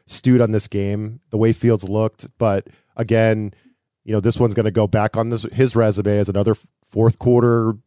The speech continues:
close loss that he couldn't finish, like, whatever, right? It's gonna go on his resume, fair or not. The more I think about this, I, Fields has no chance with this new regime and never really did, Alyssa, because when you look back on the timeline, like,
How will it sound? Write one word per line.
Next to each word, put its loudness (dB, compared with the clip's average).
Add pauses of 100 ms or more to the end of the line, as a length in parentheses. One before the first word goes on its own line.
(100)
close 0
loss 0
that 0
he 0
couldn't -2
finish, -2
like, -2
whatever, 0
right? -2
It's -8
gonna -2
go 0
on 2
his -2
resume, 0 (220)
fair 0
or 2
not. -4 (440)
The -4
more 2
I 2
think 2
about 2
this, 0
I, 0 (260)
Fields 0
has 0
no 4
chance -6 (200)
with 0
this 0
new 2
regime 2
and -2
never 2
really 4
did, 0
Alyssa, -2
because 0 (400)
when -2
you 2
look 0
back 0
on 0
the 2
timeline, 0
like, 2